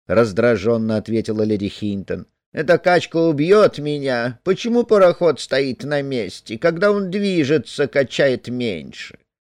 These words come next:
«Мы должны беречь горючее, леди Хинтон», сонно отозвался со своего кресла Стормер.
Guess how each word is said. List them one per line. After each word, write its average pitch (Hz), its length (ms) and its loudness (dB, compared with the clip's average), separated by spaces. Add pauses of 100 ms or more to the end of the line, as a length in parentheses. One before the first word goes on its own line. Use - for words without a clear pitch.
(220)
«Мы 101 500 -2
должны 92 680 -2
беречь 98 520 -4
горючее, 95 800 -4
леди 92 380 -4
Хинтон», 90 800 -8 (200)
сонно 85 460 -2
отозвался 80 680 -6
со 80 160 -12
своего 80 380 -8
кресла 82 440 -8
Стормер. 76 680 -8